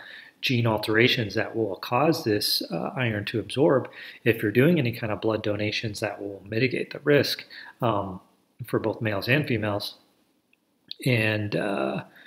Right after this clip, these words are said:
uh, you know, your diet is gonna play a big role too. So there's iron's only in certain,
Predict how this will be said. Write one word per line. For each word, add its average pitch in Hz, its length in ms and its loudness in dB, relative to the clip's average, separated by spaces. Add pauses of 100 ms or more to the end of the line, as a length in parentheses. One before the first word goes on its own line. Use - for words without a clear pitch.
(360)
uh, 110 640 -4
you 151 100 0
know, 113 80 2
your 101 160 0
diet 117 320 6
is 110 100 2
gonna 107 160 -2
play 110 200 2
a 107 60 2
big 107 200 2
role 107 180 0
too. 185 240 6
So - 200 -2
there's 156 260 0 (260)
iron's 110 320 0
only 107 240 -2
in 101 120 -6
certain, 104 560 -6